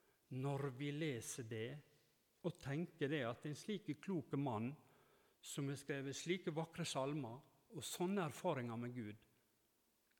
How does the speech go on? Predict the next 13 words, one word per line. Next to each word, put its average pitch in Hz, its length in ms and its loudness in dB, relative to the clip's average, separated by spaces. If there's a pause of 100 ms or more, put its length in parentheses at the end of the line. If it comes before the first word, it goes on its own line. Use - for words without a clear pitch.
(120)
kunne 131 440 -4 (240)
gleppe 147 680 -4 (680)
og - 100 -8
falle 131 500 -4
utenfor, - 840 -6 (1080)
og 170 160 -4
gå 180 160 6
i 139 80 2
den 160 180 4 (140)
fella, 151 540 2 (1200)
la 175 200 6
seg 139 220 -2
friste, - 520 -4